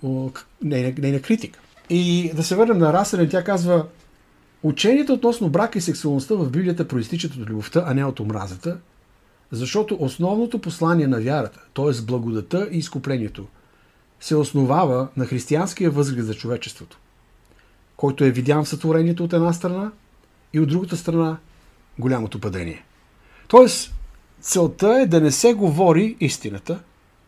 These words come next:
ако трябва да погледнем каква е целта на едно такова,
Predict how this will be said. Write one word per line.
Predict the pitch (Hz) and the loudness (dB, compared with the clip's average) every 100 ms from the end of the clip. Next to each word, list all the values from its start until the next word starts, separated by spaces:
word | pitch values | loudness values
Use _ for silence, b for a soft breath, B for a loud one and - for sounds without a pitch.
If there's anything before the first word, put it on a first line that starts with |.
| _ - | _ -8
ако | 131 151 | -4 -2
трябва | 185 165 143 | 4 4 4
да | 135 | 0
погледнем | 135 143 131 123 110 - _ _ _ - | 0 0 2 0 -2 -8 _ _ _ -12
каква | 117 - 165 185 | -12 -2 2 4
е | 220 | 2
целта | - 143 - 127 | 0 -4 -2 -2
на | 120 | -2
едно | 120 117 | -4 -6
такова, | 120 120 113 107 | -6 -6 -6 -8